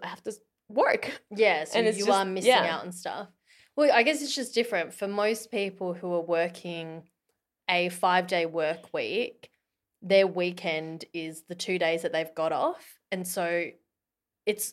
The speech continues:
Speaker 2: easier to give yourself permission to completely relax
Speaker 1: Mm-hmm.
Speaker 2: because your Monday is the start of a new week. Whereas for us, our lives look like we get to have that fun every
Speaker 1: Day.
Speaker 2: day.
Speaker 1: <laughs>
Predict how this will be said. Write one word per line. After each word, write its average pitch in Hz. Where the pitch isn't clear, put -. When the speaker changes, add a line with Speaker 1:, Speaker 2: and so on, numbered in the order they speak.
Speaker 2:
easier 220
to 208
give 180
yourself 170
permission 170
to -
completely 208
relax 180
Speaker 1:
Mm-hmm. 214
Speaker 2:
because 170
your 180
Monday 165
is 170
the 165
start 160
of 165
a -
new 160
week. 156
Whereas 180
for 190
us, 180
our 190
lives 190
look 196
like 170
we 208
get 196
to 196
have 175
that 175
fun 170
every 180
Speaker 1:
Day. 214
Speaker 2:
day. 359
Speaker 1:
<laughs> -